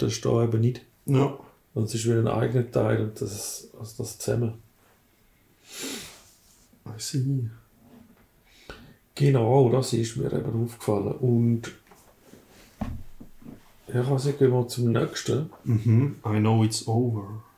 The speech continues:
Speaker 1: Und dort ist mir eben aufgefallen, dass der E-Bass eigentlich mehr Melodie, wenn man das so nennen, spielt, wie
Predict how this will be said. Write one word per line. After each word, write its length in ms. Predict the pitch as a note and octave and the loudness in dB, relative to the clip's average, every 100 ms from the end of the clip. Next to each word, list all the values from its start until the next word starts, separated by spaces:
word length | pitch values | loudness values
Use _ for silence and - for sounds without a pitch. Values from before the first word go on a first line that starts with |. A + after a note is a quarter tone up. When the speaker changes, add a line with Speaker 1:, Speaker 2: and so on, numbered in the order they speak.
| _ | _
Speaker 1:
Und 140 | A#2+ A2+ - | -8 -8 0
dort 260 | C3 D3+ | 2 2
ist 140 | C3+ - | -2 2
mir 180 | C#3 C3 | 4 4
eben 100 | C#3 | 2
aufgefallen, 520 | C#3 - B2 A#2 A2+ | 0 0 2 4 6
dass 320 | A#2 A2+ - | 4 2 0
der 140 | - - - - | -4 -4 -8 -4
E-Bass 880 | B2+ B2 C#3 B2+ B2 D3+ - - - | 0 2 2 2 2 2 -2 -4 -2
eigentlich 320 | A2+ A#2+ - - - | 0 0 -4 -8 -2
mehr 340 | A2+ A#2+ C3+ | 2 4 4
Melodie, 840 | C3+ B2 B2 A#2+ B2 C3+ C#3+ D3 - _ _ _ _ _ - | 4 4 4 2 2 2 2 0 -6 _ _ _ _ _ -12
wenn 200 | C#3 C3 | -4 0
man 80 | B2+ | 0
das 100 | A#2+ | 2
so 420 | C3 B2 C3 - | 2 2 -2 -2
nennen, 300 | C3+ C3 B2+ | 0 0 0
spielt, 460 | B2 - B2 C3 C3 - - | -4 -4 -2 0 -2 -10 -10
wie 420 | - A#2 A#2 A2+ | 0 4 4 2